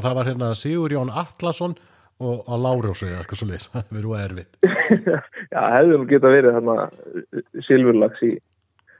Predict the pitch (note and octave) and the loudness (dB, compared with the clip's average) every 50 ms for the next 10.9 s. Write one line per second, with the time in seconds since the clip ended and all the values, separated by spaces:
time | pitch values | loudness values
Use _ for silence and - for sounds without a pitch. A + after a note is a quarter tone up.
0 | _ _ _ _ _ _ _ _ _ _ - A2 A2 G#2+ A#2 A2+ A2+ A2+ A2+ A#2 | _ _ _ _ _ _ _ _ _ _ -6 -6 -2 2 2 4 6 6 6 6
1 | A#2+ A#2+ A#2 - A#2+ A#2 A#2+ B2+ B2+ B2 A#2 A2+ A#2+ A2+ G#2 G#2+ - - - A#2+ | 4 2 0 2 2 4 4 4 4 2 0 2 2 2 2 0 -4 -10 -16 -16
2 | - - - G#2 A#2+ B2 - F3 F3+ G3 G3 G3+ F#3+ - - - - G3 F#3+ - | -10 -6 -2 -2 0 0 0 2 2 0 0 -2 -4 -8 -8 -8 -8 -8 -10 -10
3 | _ - D2 - - _ - - _ _ - G#2 A2 A2+ A2 A#2+ A#2+ A2 G2+ - | _ -20 -20 -20 -20 _ -20 -20 _ _ -16 -14 -12 -10 -10 -8 -8 -8 -8 -10
4 | _ _ _ _ _ _ _ - A#2+ A#2+ A#2+ B2 B2 A#2+ A#2 A#2+ B2 B2+ C#3 C#3+ | _ _ _ _ _ _ _ 2 4 6 6 6 6 6 6 6 6 6 6 4
5 | B2 - B2+ A#2+ B2 A#2+ B2 B2 B2+ B2 B2+ A#2+ - - A#2+ B2+ C3 A#2+ A#2+ B2+ | 2 2 2 2 4 2 2 4 4 4 4 4 2 -2 -4 -2 0 2 2 4
6 | B2+ B2+ B2+ A#2+ - D#3 D#3 E3+ D#3 C#3 D3 D3+ D#3 E3+ F3 F#3+ F#3+ F3 - - | 4 4 2 4 2 2 2 2 0 0 0 0 2 2 2 2 0 -2 -4 -6
7 | D#3+ - _ _ _ _ - - G#2+ G2 F2+ E2+ E2 - _ - - _ _ - | -18 -20 _ _ _ _ -8 -4 -4 -4 -4 -4 -8 -12 _ -20 -20 _ _ -20
8 | - _ _ _ _ _ - E2+ G2 G#2 G2 - A2+ G#2+ G#2 G#2+ A2 G#2 G#2 A2+ | -20 _ _ _ _ _ -14 -8 -6 -6 -4 -4 -4 -4 -4 -4 -4 -4 -4 -4
9 | G#2 - - G2+ G2+ G2+ - G2 - - F2+ - - _ _ _ _ D#2+ D#2+ D2 | -6 -6 -8 -6 -6 -6 -8 -8 -10 -12 -12 -14 -14 _ _ _ _ -20 -20 -20
10 | - - - F2 F#2+ - F#2+ E2+ E2 F2 E2 E2 E2+ E2 - - F2+ E2+ | -20 -16 -14 -14 -12 -10 -10 -10 -10 -10 -12 -12 -14 -16 -16 -14 -14 -14